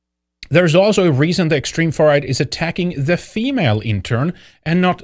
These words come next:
the man who's on the same story byline for the story, exposing how money is getting to those movements. I thought this was about their, their legal, having legal representation, but re-, regardless, I'm sure you can figure it out. That's right. They hate,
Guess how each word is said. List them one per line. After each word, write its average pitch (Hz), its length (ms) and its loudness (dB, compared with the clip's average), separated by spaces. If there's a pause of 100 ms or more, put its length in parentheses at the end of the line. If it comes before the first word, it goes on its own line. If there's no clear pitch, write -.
the 165 140 -2
man 175 460 0
who's 120 220 2
on 123 120 2
the 120 140 2
same 214 420 0
story 185 340 0
byline 170 540 2
for 107 80 -6
the 104 140 0
story, 104 320 -2
exposing 123 480 0
how 131 100 2
money 143 320 0
is 131 140 -2
getting 170 600 0
to 156 220 -2
those 156 320 -2
movements. 151 580 0 (360)
I 143 40 -2
thought 165 180 0
this 151 180 -2
was 143 100 -2
about 127 320 2
their, 123 120 0 (180)
their 120 200 0
legal, 127 480 2 (760)
having 135 240 2
legal 131 240 2
representation, 127 640 0
but 117 180 -2
re-, 131 80 -2
regardless, 110 580 -2 (420)
I'm 139 180 4
sure 180 280 0
you 135 160 2
can 127 200 0
figure 120 260 0
it 107 80 0
out. 92 80 -2
That's - 240 2
right. 98 180 0 (500)
They 101 140 -4
hate, 110 400 -2